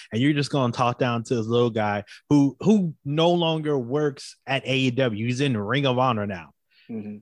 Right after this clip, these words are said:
Speaker 1: Allegedly, he got moved over because Punk came into the company.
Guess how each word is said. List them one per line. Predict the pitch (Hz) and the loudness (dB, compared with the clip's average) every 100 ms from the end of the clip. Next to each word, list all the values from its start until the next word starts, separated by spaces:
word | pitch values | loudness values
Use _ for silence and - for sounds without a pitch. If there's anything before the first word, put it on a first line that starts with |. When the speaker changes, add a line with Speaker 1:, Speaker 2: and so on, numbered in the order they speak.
| - | 0
Speaker 1:
Allegedly, | 127 135 139 139 131 127 | 2 2 0 -2 -2 -2
he | 113 143 | -4 -2
got | 131 113 | 0 0
moved | 123 135 123 | 2 2 2
over | 123 110 104 | 0 0 -4
because | 117 117 127 110 | -8 -4 -4 -4
Punk | - 131 - | -6 -6 -6
came | - 127 123 | -6 -4 -2
into | 123 120 | -4 -4
the | 110 | -6
company. | 131 120 110 90 | -4 -4 -4 -18